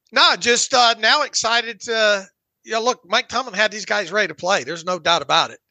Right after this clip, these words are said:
Uh, uh, Watt saying, "Man, it felt like we,"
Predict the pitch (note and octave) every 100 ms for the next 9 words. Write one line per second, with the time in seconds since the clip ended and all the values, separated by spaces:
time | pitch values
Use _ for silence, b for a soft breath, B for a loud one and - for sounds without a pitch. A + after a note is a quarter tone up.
0 | F#3+ E3+ E3 D3+ D3+ B B B - D#3+
1 | D#3 C#3 E3 G#3+ - - A3 F#3+ F3 F3+
2 | F3+ - F#3 F#3 F3 F#3+ F3+